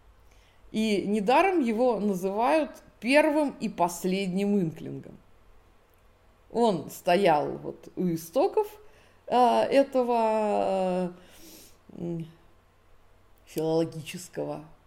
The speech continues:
хулиганства. И он же ушёл вот буквально совсем недавно. Ну, сравнительно, да, м, десять лет назад. Мне, честно, ну, двадцать, окей, да.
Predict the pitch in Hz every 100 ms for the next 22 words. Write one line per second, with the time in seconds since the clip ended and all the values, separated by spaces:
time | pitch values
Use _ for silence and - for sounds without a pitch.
0 | _ - _ _ _ _ - 151 147 143
1 | 143 139 - - 151 160 - _ _ _
2 | _ - 233 359 330 233 185 - 254 285
3 | 277 214 160 185 175 160 156 175 190 180
4 | 170 - - 151 151 147 - - - _
5 | _ 185 170 156 151 143 135 165 151 165
6 | 196 165 147 - - _ - 160 - -
7 | - _ - 175 180 160 156 165 160 147
8 | - - - - _ _ _ - - _
9 | _ _ _ _ - 185 233 160 165 -
10 | 330 - 240 180 - - - - - -
11 | - - - - 277 208 170 - - -
12 | 165 165 - 160 - -